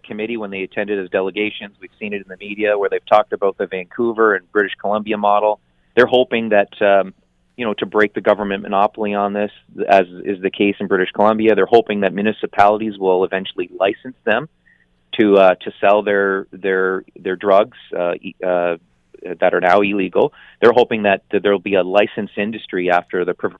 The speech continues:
the province, uh, sets up their own shops. And, and I know that, I can't speak for other municipalities, but I know that around the council chamber, there really is no desire to, uh, to adopt that model.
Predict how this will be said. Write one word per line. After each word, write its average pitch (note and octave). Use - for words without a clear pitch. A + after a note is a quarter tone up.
the G2
province, G2
uh, F#2
sets G2+
up G#2
their F#2+
own G#2+
shops. F2
And, G2+
and G#2
I B2
know G2
that, F#2
I E2+
can't -
speak -
for G2+
other G#2
municipalities, G2+
but G2
I A#2
know A#2
that A2
around G#2+
the G#2
council A#2
chamber, F#2+
there G2
really G#2+
is F#2
no A2
desire F2
to, F#2+
uh, F2+
to A2
adopt G2
that G2
model. G2